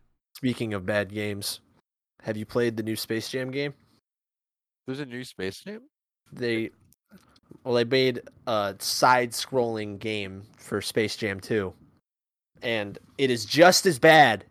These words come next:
Speaker 1: as the first movie is.
Speaker 2: Oh, we're into it. The cold truth. Space Jam is a bad movie.
Speaker 1: Space Jam one, after rewatching it, is terrible.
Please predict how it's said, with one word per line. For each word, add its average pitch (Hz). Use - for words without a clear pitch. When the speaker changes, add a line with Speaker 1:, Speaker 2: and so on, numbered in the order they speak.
Speaker 1:
as 147
the 160
first 135
movie 113
is. 90
Speaker 2:
Oh, 139
we're 143
into 139
it. 113
The 135
cold 135
truth. 110
Space -
Jam 113
is 107
a 107
bad 95
movie. 82
Speaker 1:
Space -
Jam 101
one, 95
after 113
rewatching 98
it, 90
is 110
terrible. 92